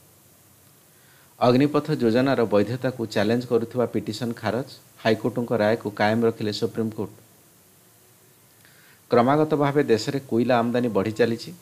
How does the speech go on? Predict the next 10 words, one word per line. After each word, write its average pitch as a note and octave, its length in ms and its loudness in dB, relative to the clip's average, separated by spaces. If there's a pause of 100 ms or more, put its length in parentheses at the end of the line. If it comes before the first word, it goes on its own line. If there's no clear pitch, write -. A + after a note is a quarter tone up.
(140)
ଦୁଇ A2 120 -2
ହଜାର A#2 260 0
ବାଇଶ A2 380 2
ତେଇଶ A#2 300 -6
ଆର୍ଥିକ G#2+ 380 -6
ବର୍ଷରେ G#2+ 440 -4 (160)
ଏପ୍ରିଲରୁ G#2+ 460 -2 (340)
ଫେବୃଆରୀ A#2 420 2
ଶେଷ - 280 -6
ପର୍ଯ୍ୟ-, G#2+ 420 -8